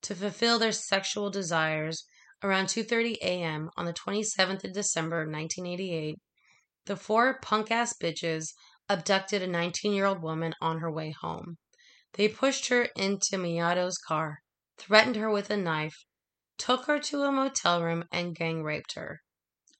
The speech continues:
Even before abducting, abducting Junko, the four punk-ass bitches had committed a similar gang rape on the eighth of November. When January nineteen eighty-nine arrived,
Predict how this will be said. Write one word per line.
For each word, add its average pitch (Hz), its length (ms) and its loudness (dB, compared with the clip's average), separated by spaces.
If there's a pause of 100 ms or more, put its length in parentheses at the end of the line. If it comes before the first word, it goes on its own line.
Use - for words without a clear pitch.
(260)
Even 262 320 2
before 190 720 2
abducting, 175 640 -2 (180)
abducting 175 580 0
Junko, 190 640 -2 (720)
the 202 80 -4
four 240 400 2
punk-ass 214 640 0
bitches 196 520 -4 (220)
had 214 200 -4
committed 208 580 0
a 202 80 -6
similar 185 540 -2
gang 160 400 -2
rape 156 320 -4
on 165 80 -2
the 170 240 -4
eighth 202 380 -4
of 180 200 -2
November. 170 920 -4 (1200)
When 208 160 0
January 262 560 4
nineteen 190 380 0
eighty-nine 170 340 0
arrived, 180 500 2